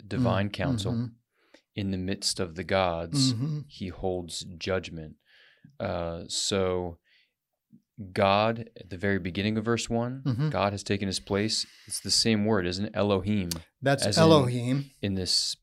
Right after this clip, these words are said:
Speaker 1: as in the second part of the verse, "In the midst of the, the gods,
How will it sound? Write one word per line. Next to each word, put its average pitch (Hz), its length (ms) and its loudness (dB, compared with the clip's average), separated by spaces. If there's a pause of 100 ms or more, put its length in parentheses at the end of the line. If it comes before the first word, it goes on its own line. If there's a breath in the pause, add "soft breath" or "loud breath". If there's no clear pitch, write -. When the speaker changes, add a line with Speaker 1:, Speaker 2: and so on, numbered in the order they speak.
(140)
Speaker 1:
as 101 220 -2
in 101 100 0
the 90 80 -2
second - 420 0
part 90 240 2
of 82 80 -6
the 82 80 -6
verse, 85 240 -4
"In 101 140 -4
the 95 80 0
midst 107 420 0
of 87 160 -2
the, 90 400 2
the 104 340 4
gods, 87 640 -2